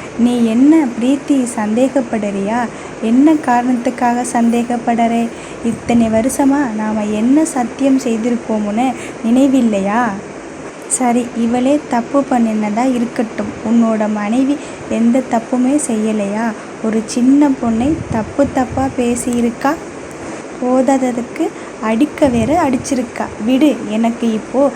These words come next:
இவளை அடிச்சதுக்கு உன்னோட மனைவிக்கு என்ன கட்டுப்பாடு விதிச்சே, அவளுக்கு என்ன தண்டனை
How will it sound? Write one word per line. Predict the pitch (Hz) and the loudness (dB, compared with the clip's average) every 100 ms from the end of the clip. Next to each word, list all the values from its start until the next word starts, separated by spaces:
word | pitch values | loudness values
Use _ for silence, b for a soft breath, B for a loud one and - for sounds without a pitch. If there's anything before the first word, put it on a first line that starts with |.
| B B 220 | B B -4
இவளை | 220 214 214 | -2 0 -2
அடிச்சதுக்கு | - 208 254 - 254 233 - 254 254 214 | -2 -2 -2 0 0 -2 -4 -4 -2 -2
உன்னோட | 226 226 214 208 | 0 0 0 -2
மனைவிக்கு | 208 202 262 262 233 262 254 B B - | -2 0 0 0 -2 -2 -2 B B -4
என்ன | 233 247 294 | 0 2 2
கட்டுப்பாடு | 277 233 226 285 - 269 247 | 0 -4 0 -2 0 -2 0
விதிச்சே, | 226 214 233 - 226 196 - | -2 -2 -4 -2 -4 -6 -6
அவளுக்கு | 214 233 233 - 226 208 | -2 0 0 -2 -4 -2
என்ன | 214 254 285 262 226 | 0 2 2 0 -2
தண்டனை | 214 226 240 254 | 0 0 2 0